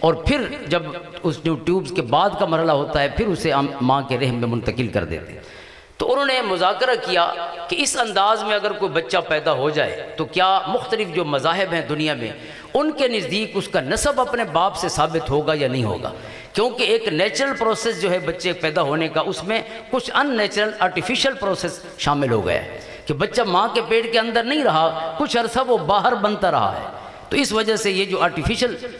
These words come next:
कुछ तरीका या unnatural उसमें शामिल हुआ, इसकी वजह से उसका नसब मश-,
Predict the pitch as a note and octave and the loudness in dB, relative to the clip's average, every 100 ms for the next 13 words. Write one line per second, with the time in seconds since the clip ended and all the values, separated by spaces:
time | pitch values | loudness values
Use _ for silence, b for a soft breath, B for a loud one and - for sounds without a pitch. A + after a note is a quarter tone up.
0 | B3 F3+ F3+ E3+ D#3+ F3 D3+ C#3+ D3 D3+ | -4 -4 0 -2 0 2 2 2 2 0
1 | G3+ A#3 A3 - E3 D#3 D3 E3 D#3 D#3 | 0 2 0 0 -2 0 2 2 2 0
2 | D#3 C3+ D3+ E3 D3 D3+ - - D#3+ - | -2 0 2 0 0 -4 -8 -4 -2 0
3 | D3+ B2+ E3 A#3+ G#3+ G3 | -2 0 0 0 2 2